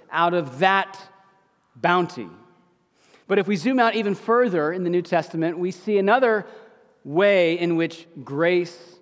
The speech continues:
motivates our service, and that is the service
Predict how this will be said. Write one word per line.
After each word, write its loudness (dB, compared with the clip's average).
motivates 0
our -4
service, -6
and -2
that 4
is 0
the -8
service -4